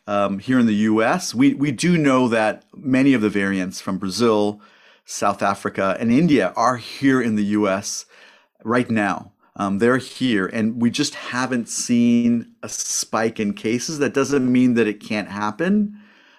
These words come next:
um, but we just haven't seen it yet. And some of the in, the, uh, in vitro studies where they study antibody response to these variants in the laboratory as opposed to in human beings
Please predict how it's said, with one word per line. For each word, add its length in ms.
um, 320
but 140
we 80
just 220
haven't 360
seen 260
it 120
yet. 340
And 380
some 240
of 240
the 240
in, 300
the, 560
uh, 180
in 180
vitro 540
studies 500
where 120
they 80
study 560
antibody 480
response 580
to 580
these 340
variants 800
in 220
the 100
laboratory 680
as 140
opposed 340
to 100
in 120
human 360
beings 460